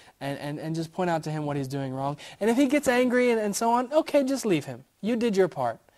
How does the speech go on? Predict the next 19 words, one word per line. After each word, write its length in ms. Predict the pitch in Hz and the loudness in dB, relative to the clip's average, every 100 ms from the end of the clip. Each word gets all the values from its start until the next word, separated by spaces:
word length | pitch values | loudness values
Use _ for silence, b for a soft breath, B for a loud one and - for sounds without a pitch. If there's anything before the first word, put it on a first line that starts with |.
| b b b | b b b
You 140 | 190 | 2
don't 140 | 240 247 | 4 4
have 180 | 240 | 2
to 100 | 226 | 2
keep 240 | 208 220 190 | 0 0 2
going 280 | 190 196 185 | 4 4 2
with 120 | 165 | 0
him, 320 | 180 185 185 - B B | 0 0 -2 -6 B B
keep 220 | 185 165 | -4 -2
pushing 340 | 185 180 175 | 0 0 0
him, 340 | 165 175 180 165 | 0 0 0 0
and 80 | |
say, 140 | 147 180 | 0 4
"Why 160 | 208 | 8
don't 160 | 214 208 | 6 4
you 80 | 202 | 4
listen 240 | 196 196 | 2 2
to 60 | 185 | -2
me?" 280 | 185 190 | 0 0